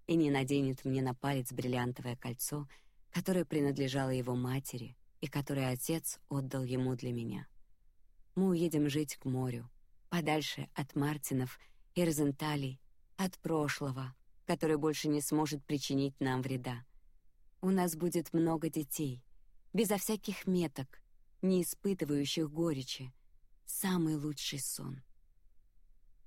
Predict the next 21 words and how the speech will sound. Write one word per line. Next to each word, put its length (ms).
В 120
полночь 640
Гер 280
Мартин, 560
наблюдавший 760
за 140
глубоким 560
счастливым 540
сном 340
своего 360
единственного 720
ребенка, 640
встал. 420
Он 140
посмотрел 520
на 140
мальчика, 680
на 80
его 200
длинные 480
ресницы. 720